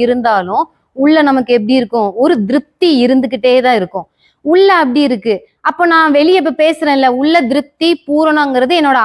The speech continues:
ஆத்மாவோட தன்மை, அந்த சொரூபம் என்கிட்ட இருக்கு. ஆனா நான் இப்ப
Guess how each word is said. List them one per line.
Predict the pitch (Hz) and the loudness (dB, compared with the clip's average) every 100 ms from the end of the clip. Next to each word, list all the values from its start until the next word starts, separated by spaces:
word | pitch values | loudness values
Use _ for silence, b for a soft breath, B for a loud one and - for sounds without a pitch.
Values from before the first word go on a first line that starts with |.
| 233 | 0
ஆத்மாவோட | 269 302 294 262 254 | -2 -2 0 0 -2
தன்மை, | 240 226 277 | -4 -4 -2
அந்த | 349 277 | 0 0
சொரூபம் | 247 269 302 262 311 269 | 0 0 2 2 0 0
என்கிட்ட | 240 233 240 | -2 -2 -2
இருக்கு. | 208 185 180 b b b | -2 -4 -8 b b b
ஆனா | 285 349 | 0 2
நான் | 339 311 | 2 0
இப்ப | 311 | 0